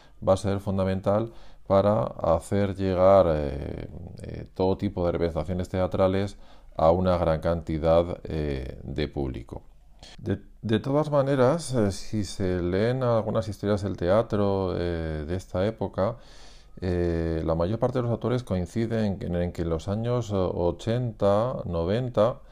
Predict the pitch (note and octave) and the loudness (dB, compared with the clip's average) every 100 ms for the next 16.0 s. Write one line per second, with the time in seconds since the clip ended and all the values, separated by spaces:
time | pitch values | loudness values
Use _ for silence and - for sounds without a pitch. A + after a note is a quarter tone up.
0 | - - - - - - F#2+ G2 - G#2+ | -20 -20 -20 -20 -8 0 2 2 2 0
1 | A2 A#2+ B2 A2+ E2 G#2 G#2 G2+ B2+ G#2 | 2 4 2 2 2 4 6 4 0 2
2 | A2 A2+ G#2+ F2+ - E2 F2 E2+ - G#2 | 2 4 2 0 0 -2 -2 -2 -2 -2
3 | F#2 F2+ D#2+ G2 G2 F2+ - F#2 F2 E2+ | 0 0 0 0 2 0 -2 -2 0 -2
4 | D#2+ F2 D#2+ G2 F#2 F2 E2+ - E2+ F2+ | 0 0 2 2 2 2 0 -2 -4 -2
5 | B2+ B2 C#3+ C#3 A2 A2 A#2+ - B2 C#3+ | -2 -2 -4 -4 -4 -2 -2 -2 -2 -2
6 | A#2 G#2 - G#2 G#2 A2 A2+ A#2+ C3+ - | -2 -2 -2 -2 0 2 2 0 -4 -10
7 | - - - - G2+ F#2+ G#2+ B2+ C#3+ - | -20 -20 -20 -10 -2 2 4 2 0 2
8 | F2+ F2 E2+ D#2 - F#2+ D#2+ G2+ G#2 G#2+ | 4 4 4 4 6 4 4 2 4 2
9 | A#2 G#2 F#2 F2+ F2 E2 E2 D#2+ D#2 D#2 | 2 0 0 0 2 4 4 2 -2 -2
10 | D#2 D#2 C#2+ C#2+ - - - E2 D#2 D2+ | 0 0 -2 -6 -12 -18 -10 -6 -6 -6
11 | - - - - - - - - E2+ E2 | -8 -10 -14 -18 -20 -20 -12 -4 0 0
12 | D2 C#2+ - E2+ G#2+ G#2 G#2+ G#2+ A2 G2+ | 0 -4 -2 0 0 0 2 2 2 2
13 | F#2 F2+ F2 E2+ F#2+ A2 G2 F2+ G2+ G2+ | 0 0 -2 -2 -2 -2 -2 -2 -2 -2
14 | C3 C3+ C#3+ D3 C#3 - C3 C#3+ D3+ - | -2 -2 0 0 -2 -2 -2 0 -2 -4
15 | - F#2+ F2+ F2 F#2 G2 - A#2 A#2+ B2+ | -2 -2 -2 0 2 2 0 0 2 0